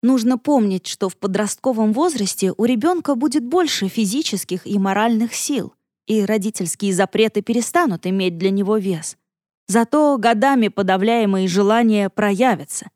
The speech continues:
Возникнет бунт. Ребенок припомнит все случаи, когда родители демонстрировали свою силу, и начнет мстить. Не напрямую.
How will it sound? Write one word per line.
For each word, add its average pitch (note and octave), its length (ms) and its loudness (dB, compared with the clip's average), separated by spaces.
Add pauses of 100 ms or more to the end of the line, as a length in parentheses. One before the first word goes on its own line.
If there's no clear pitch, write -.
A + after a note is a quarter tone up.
(360)
Возникнет A3+ 680 -2
бунт. F3 480 -8 (760)
Ребенок D#4+ 480 0
припомнит D4+ 540 -2
все - 300 -2
случаи, C#4+ 560 -4
когда F#3+ 340 -2
родители G3 500 -4
демонстрировали F3+ 760 -4
свою F#3 380 -4
силу, D#3+ 420 -8 (400)
и A3 80 0
начнет F#3+ 520 -2
мстить. - 600 -6 (540)
Не A#3 160 4
напрямую. D4 720 -2